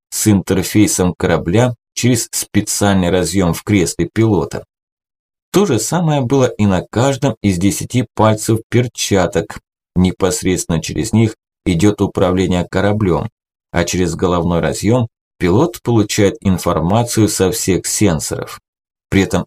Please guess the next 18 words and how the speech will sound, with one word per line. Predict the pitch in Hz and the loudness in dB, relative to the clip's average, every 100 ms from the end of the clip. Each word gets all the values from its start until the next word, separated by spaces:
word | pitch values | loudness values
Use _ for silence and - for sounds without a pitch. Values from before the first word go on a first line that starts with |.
| - | 0
не | 95 | 0
обязательно | 90 82 87 160 160 - 85 - - | 2 0 0 -2 -2 -2 -2 -4 0
полностью | 110 117 98 - 90 | 2 2 0 -2 -2
герметизировать | 87 92 104 104 135 139 95 85 85 | 0 2 2 0 -4 -2 0 0 -2
шлем, | - 95 73 - _ _ _ | -4 -2 -2 -6 _ _ _
сохраняя | - 101 98 95 95 87 | -2 -2 2 2 2 0
внутренний | 80 104 85 90 87 | 2 0 2 0 2
ресурс | 85 85 - - 95 80 - | 2 0 -4 -2 -2 -2 -6
комплекса | 107 120 113 107 - 98 - _ - | -2 0 0 -2 0 -4 -4 _ -6
до | 95 113 | 2 4
момента | 107 107 90 80 - | 4 4 2 0 -2
аварийной | 92 95 92 85 85 85 | 0 2 2 2 0 -2
ситуации. | - - 107 85 - - - - _ _ _ _ _ _ _ _ _ _ _ _ _ _ _ _ _ _ _ _ - | -4 0 2 2 -2 -8 -10 -14 _ _ _ _ _ _ _ _ _ _ _ _ _ _ _ _ _ _ _ _ -12
"Синхронизуюсь | - 160 123 139 131 117 185 220 - | -2 -2 0 0 2 2 2 0 -4
с | - 139 | -6 -4
бортовым | 143 135 147 190 202 | -2 -2 0 0 0
компьютером, | 196 175 226 226 135 123 113 | -2 0 -2 0 0 0 2
босс. | 107 90 - | 0 0 -6